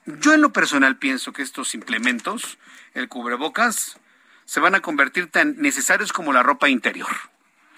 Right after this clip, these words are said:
El cubrebocas va a ser una pieza de, de, de,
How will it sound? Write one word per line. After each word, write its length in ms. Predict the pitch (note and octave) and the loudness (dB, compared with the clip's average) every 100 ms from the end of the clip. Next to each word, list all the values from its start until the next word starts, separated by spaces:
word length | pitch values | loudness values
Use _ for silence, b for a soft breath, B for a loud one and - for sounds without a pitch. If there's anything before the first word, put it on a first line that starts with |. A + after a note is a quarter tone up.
| B B B B - | B B B B 0
El 240 | F3 F3 | 0 0
cubrebocas 1000 | - F3 F#3 G#3+ B3+ G#3+ A#3 G#3 - - _ _ _ _ _ _ _ | -2 2 4 4 0 2 2 2 -4 -14 _ _ _ _ _ _ _
va 200 | C#3+ C#3+ | -4 2
a 40 | F#3+ | 2
ser 180 | G#3 G#3 | 2 0
una 280 | G3 D#3+ | 2 0
pieza 440 | - F3+ F#3 - E3+ | 0 0 0 2 4
de, 240 | C#3+ B2+ | 4 2
de, 360 | A2+ A#2+ A2 G2+ - _ _ _ _ _ _ - - | 0 -2 -2 -4 -14 _ _ _ _ _ _ -20 -20
de, 280 | A#2+ B2+ | -6 -4